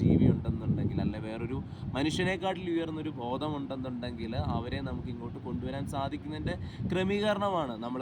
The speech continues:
കണ്ടിട്ടുള്ള നാഗാസിന് നമ്മൾ ഇത്രയും കൊടുത്തിട്ടുള്ള പ്രാധാന്യം എന്ന് പറയുന്നത്. അപ്പം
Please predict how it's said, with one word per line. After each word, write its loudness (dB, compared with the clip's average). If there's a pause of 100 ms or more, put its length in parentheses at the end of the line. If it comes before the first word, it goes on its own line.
(100)
കണ്ടിട്ടുള്ള -4 (120)
നാഗാസിന് -4
നമ്മൾ -4
ഇത്രയും -6
കൊടുത്തിട്ടുള്ള -6
പ്രാധാന്യം -4
എന്ന് -6
പറയുന്നത്. -8 (1400)
അപ്പം 2